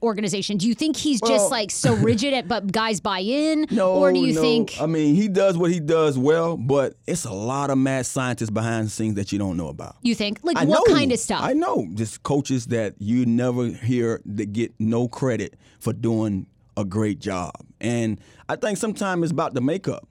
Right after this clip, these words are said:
Speaker 2: But, you know, I can't throw shade and say we don't have the makeup when it comes to in our organization, but I do believe it's some of the things that just need to be done. You know, I mean, I, I love all the coaches that I played for. Um, some of them were sterner than others. Some of them probably was better coaches than others. But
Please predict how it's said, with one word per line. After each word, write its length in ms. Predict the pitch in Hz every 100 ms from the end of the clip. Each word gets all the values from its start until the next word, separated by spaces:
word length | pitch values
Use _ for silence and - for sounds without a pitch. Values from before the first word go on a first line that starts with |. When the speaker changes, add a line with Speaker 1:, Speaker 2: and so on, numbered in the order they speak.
| -
Speaker 2:
But, 340 | 117 139 - _ - _
you 100 | -
know, 320 | 220 170 170 - - - -
I 120 | - -
can't 320 | - 147 -
throw 160 | 135
shade 300 | 123 147 135
and 100 | 123
say 200 | 113 139
we 180 | 117 123
don't 180 | 127 117
have 220 | 117 110
the 60 | 107
makeup 340 | 113 113 123
when 140 | 107 113
it 80 | 101
comes 260 | 120 113
to 120 | 113
in 100 | 107
our 140 | 110 104
organization, 680 | 107 101 98 160 - 143 151 - -
but 120 | -
I 80 | 139
do 200 | 127 147
believe 320 | 143 135 135
it's 100 | 123
some 220 | - 139 127
of 60 |
the 60 | 120
things 220 | - 120
that 100 | 107 107 95 -
just 160 | 120
need 160 | 110 107
to 60 |
be 120 | 92 95
done. 360 | 107 120 80
You 100 | 90
know, 220 | 110 110 107
I 80 |
mean, 220 | 120 131 117
I, 160 | 123
I 120 | -
love 300 | 180 143 110
all 160 | 117 170
the 60 | 139
coaches 300 | 139 113 107
that 120 | 110
I 120 | 135
played 360 | 160 110 104 95
for. 260 | 104 127 - - - _
Um, 420 | - 120 117 110 104
some 220 | 151 139
of 80 | 127
them 100 | 120
were 80 | 117
sterner 320 | - 127 117
than 160 | 117
others. 280 | 127 139 151
Some 200 | - 131
of 80 | 127
them 140 | 123
probably 240 | 117 131 120
was 140 | 113
better 200 | 110 117
coaches 360 | 120 208 - 120
than 140 | 113
others. 260 | 107 98 92
But 440 | 98 101 233 -